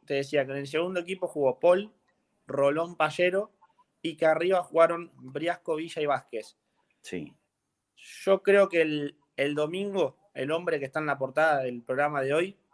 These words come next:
Speaker 2: Señor
Speaker 1: Si no
Speaker 2: Merentiel.
Speaker 1: tiene un buen partido,
Speaker 2: Ujú.
Speaker 1: yo creo que ese mediocampo con Varela de cinco, junto con Paul y Pallero a sus costados, y con Briasco, Villa y Vázquez en la delantera,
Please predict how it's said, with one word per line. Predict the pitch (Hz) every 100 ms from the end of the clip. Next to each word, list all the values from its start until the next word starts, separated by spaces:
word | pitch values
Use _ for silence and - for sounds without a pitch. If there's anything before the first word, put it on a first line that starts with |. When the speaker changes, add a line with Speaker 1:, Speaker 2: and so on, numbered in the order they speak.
| _ _ _ _ _
Speaker 2:
Señor | - 87 104 104
Speaker 1:
Si |
no |
Speaker 2:
Merentiel. | 107 104 107 196
Speaker 1:
tiene | 190 185
un | 160
buen | 165 170
partido, | 160 139 170 196 160 127 _ _ - _ _ _ _ _ _
Speaker 2:
Ujú. | 107 107 110 113 147 - _ _
Speaker 1:
yo | - 170
creo | 170 175 160
que | 160 156 -
ese | - 180 185
mediocampo | 175 165 160 147 131 131
con | 131 135
Varela | 139 165 160
de | 143
cinco, | 170 175 175 180 185 _ _ _ _ _ _
junto | - 143 139 135 131
con | 135 139
Paul | 147 165 165
y | 143
Pallero | 135 131 - 147
a |
sus | 135 131
costados, | 127 - 156 165 170 - _ _ _
y | - 123
con | 135 135
Briasco, | 139 156 156 - 151 147 _ _ _ _ _ _ _ -
Villa | 131 160 151 147 143 -
y | 139
Vázquez | 151 156 - 139
en | 135
la | 135
delantera, | 131 135 160 160 143